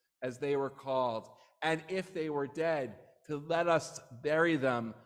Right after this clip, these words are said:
properly in the land of Israel. They were young men,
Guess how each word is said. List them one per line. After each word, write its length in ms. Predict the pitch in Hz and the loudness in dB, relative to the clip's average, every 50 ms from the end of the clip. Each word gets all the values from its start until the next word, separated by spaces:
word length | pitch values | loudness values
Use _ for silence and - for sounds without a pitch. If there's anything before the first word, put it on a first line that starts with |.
| - _ _ | -20 _ _
properly 760 | - - 143 151 156 151 151 160 147 131 131 123 120 120 113 | -6 -2 0 0 0 0 0 -2 -2 -2 -2 -6 -6 -6 -8
in 80 | 117 117 | -10 -8
the 80 | 131 127 | -6 -6
land 400 | 127 131 131 131 131 131 127 120 | -2 -2 0 0 0 -2 -2 -2
of 140 | 123 110 | -4 -2
Israel. 580 | 120 123 120 117 120 110 107 104 98 92 90 90 - - _ _ _ _ _ _ _ _ _ _ _ _ _ _ _ _ _ _ _ - | -2 -4 -6 -6 -6 -6 -4 -4 -4 -6 -8 -10 -14 -20 _ _ _ _ _ _ _ _ _ _ _ _ _ _ _ _ _ _ _ -4
They 200 | 170 185 202 202 | 0 4 4 4
were 240 | 208 208 214 202 180 170 156 151 | 6 6 4 4 4 2 -4 -2
young 420 | 151 185 190 202 202 202 190 180 | 2 2 4 4 4 2 0 0
men, 380 | 180 185 180 175 175 160 143 | 0 2 2 2 0 -2 -4